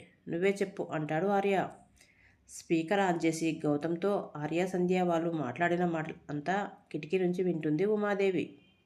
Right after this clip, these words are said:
"గౌతమ్కి నిజం తెలిసిపోయిందా? కళ్యాణికి నిజం చెప్తా అంటున్నారు. నా పిచ్చి కొడుకు వాళ్ళకి హెల్ప్ చేస్తాడట. నా కర్మ, కొడుకే నాకు వ్యతిరేకం. ఇప్పుడు కళ్యాణికి ఏం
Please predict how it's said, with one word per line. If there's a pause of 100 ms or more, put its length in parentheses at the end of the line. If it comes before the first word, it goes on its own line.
(760)
"గౌతమ్కి
నిజం
తెలిసిపోయిందా? (440)
కళ్యాణికి
నిజం
చెప్తా
అంటున్నారు. (420)
నా
పిచ్చి
కొడుకు (120)
వాళ్ళకి
హెల్ప్
చేస్తాడట. (720)
నా
కర్మ, (420)
కొడుకే
నాకు
వ్యతిరేకం. (720)
ఇప్పుడు
కళ్యాణికి (140)
ఏం